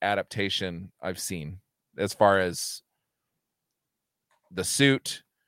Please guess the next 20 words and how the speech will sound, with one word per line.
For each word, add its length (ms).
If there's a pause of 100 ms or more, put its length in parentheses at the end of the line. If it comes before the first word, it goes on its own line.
(440)
it 180
doesn't 240
look 160
cheesy 420
like 200
it 80
does 180
on 80
the 80
W 320
B. 380 (1400)
They 80
didn't 160
make 140
him 100
look 140
like 120
a 60
Power 300
Ranger. 540